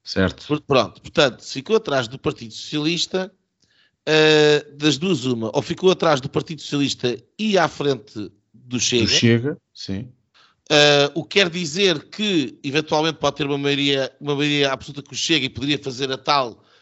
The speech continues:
Speaker 2: manigância, eh, estilo dois mil e quinze, mas ao contrário.
Speaker 1: Sim.
Speaker 2: Tudo aquilo que ele disse sempre que não faria, nunca governaria se não ganhasse. Ou então fica atrás do Chega também.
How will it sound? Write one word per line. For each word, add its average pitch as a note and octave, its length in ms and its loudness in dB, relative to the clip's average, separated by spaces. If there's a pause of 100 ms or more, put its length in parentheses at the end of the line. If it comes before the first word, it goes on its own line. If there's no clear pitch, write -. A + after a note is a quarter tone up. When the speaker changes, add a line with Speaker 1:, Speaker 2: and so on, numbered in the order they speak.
(120)
Speaker 2:
manigância, C#3 1040 -2
eh, A#2 200 -10
estilo C#3+ 280 -8
dois C#3 160 -6
mil C3 140 -10
e C3+ 60 -8
quinze, B2 320 -12
mas A2+ 160 -4
ao A#2+ 80 2
contrário. B2+ 600 -2 (380)
Speaker 1:
Sim. A2 140 -10
Speaker 2:
Tudo F#2+ 140 -2
aquilo - 140 -12
que - 120 -18
ele B2+ 80 -4
disse B2 180 -14
sempre A2+ 200 -8
que G2+ 60 -16
não G#2+ 60 -10
faria, C3+ 500 -4 (380)
nunca C#3+ 220 -2
governaria B2+ 580 -2
se - 120 -14
não A2+ 100 -6
ganhasse. C3 680 -2 (1120)
Ou A#3 180 8
então F3+ 220 0
fica C4+ 240 -4
atrás C#4 260 2
do D#4 60 -6
Chega C#4 260 -2
também. C4 540 -4